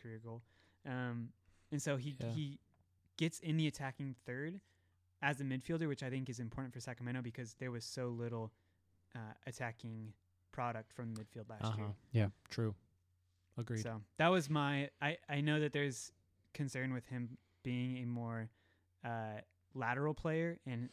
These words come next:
Speaker 1: there's concern with, about him being able to play in the center of the park, but I think that his ability to, uh, contribute to the attack makes him a valuable piece for, for a Sacramento team.
Speaker 2: And his versatility
Speaker 1: Yeah.
Speaker 2: is also something I like with a new coach.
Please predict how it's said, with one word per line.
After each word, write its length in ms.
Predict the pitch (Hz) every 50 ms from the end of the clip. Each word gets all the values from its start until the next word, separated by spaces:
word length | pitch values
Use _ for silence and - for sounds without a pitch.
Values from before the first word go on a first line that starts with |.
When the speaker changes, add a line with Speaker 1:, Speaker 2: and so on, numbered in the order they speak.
| - -
Speaker 1:
there's 140 | - 123 113
concern 300 | - 135 120 - 123 123
with, 140 | 120 120 117 -
about 200 | 120 123 120 123
him 220 | 120 117 113 110 - _ _ -
being 140 | 127 123
able 100 | 123 120
to 60 | 117 110
play 140 | - 123
in 60 | 113 113
the 60 | 107
center 220 | - - 127 123
of 60 | 127
the 60 | 123 117
park, 260 | - 135 135 131 - -
but 100 | 120 113
I 40 |
think 200 | 107 - 123 120
that 100 | - 120 -
his 140 | 135 117 117
ability 600 | 110 98 - 139 143 151 151 139 135 131 123 120 _ _ _ _ _ _ _ _ _ _ - -
to, 300 | 131 120 117 113 110 - _ _ _ _ _ _ _ _ _ _ _ _ _ _ _ -
uh, 40 | - 120 110 107 104 107 -
contribute 340 | - 143 123 - 131 131 120
to 80 | - -
the 80 | 120
attack 440 | 113 - - 123 120 127 135 - - _ _ _ _ -
makes 220 | 127 120 117 - -
him 280 | 120 117 117 113 110 - _ _ _ _ _ _ _ _ _ -
a 60 | -
valuable 540 | 117 131 120 120 123 120 120 113 120 113 113 _ _ -
piece 380 | - 123 113 107 - - - - _
for, 220 | - 117 110 107 - - _ -
for 60 | 123
a 40 | 117
Sacramento 380 | 110 117 113 113 113 110 110 113 -
team. 140 | 131 - - - - - - _ -
Speaker 2:
And 240 | 131 127 123 117 - _ _ _ _
his 160 | - 127 120 113
versatility 720 | 117 123 113 - - - - 113 104 101 98 98 95 101 - - _ -
Speaker 1:
Yeah. 140 | - 120 110 107
Speaker 2:
is 100 | 127 110
also 160 | 120 110 98
something 300 | - - 110 - 107 104
I 80 | 98 98
like 240 | 101 101 98 98 -
with 140 | 104 - -
a 20 |
new 100 | 98 95
coach. 300 | - - 92 95 - -